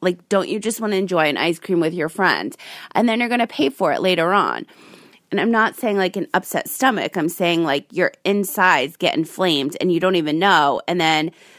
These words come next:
you know, a couple days later or even a couple hours later, you end up having a relapse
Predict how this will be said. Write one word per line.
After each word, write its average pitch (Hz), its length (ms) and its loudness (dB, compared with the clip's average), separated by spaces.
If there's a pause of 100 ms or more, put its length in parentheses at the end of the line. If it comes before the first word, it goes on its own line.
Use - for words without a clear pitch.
(460)
you 196 80 2
know, 175 140 2
a - 20 -4
couple 196 240 -2
days 175 260 0
later 220 240 2
or 156 140 4
even 165 240 -2
a 165 60 -2
couple 175 240 -2
hours 202 400 2
later, 147 200 0
you 135 200 0
end 165 100 2
up 165 80 -2
having 156 240 -4
a 151 80 0
relapse 175 580 2